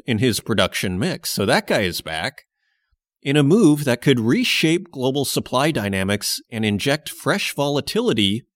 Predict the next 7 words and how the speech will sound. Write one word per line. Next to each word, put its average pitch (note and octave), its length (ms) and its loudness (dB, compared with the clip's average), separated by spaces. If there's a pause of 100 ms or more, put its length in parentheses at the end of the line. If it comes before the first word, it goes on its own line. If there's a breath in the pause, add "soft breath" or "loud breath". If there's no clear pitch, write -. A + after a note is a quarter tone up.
(180)
into D3+ 220 -4
the E3 80 0
battered A2 460 2
nickel D3+ 320 0
market. E2+ 500 -8 (500)
Zhang G3+ 320 0
Guangda's C3+ 880 2